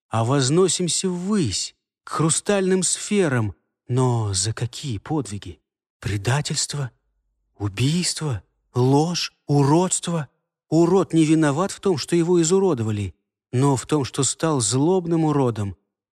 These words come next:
только его вина. В калечном теле калечный дух, и никак иначе. Сейчас тошнит.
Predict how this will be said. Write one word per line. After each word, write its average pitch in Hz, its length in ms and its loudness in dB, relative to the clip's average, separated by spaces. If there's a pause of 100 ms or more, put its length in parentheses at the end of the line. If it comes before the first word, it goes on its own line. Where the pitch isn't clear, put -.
(200)
только 135 320 -4
его 131 280 0
вина. 104 420 -4 (640)
В - 160 -12
калечном 147 720 0
теле 151 420 0
калечный 139 640 -2
дух, 120 500 -4 (480)
и 113 240 -2
никак 117 440 -4
иначе. 107 480 -4 (840)
Сейчас - 460 -4
тошнит. - 540 -6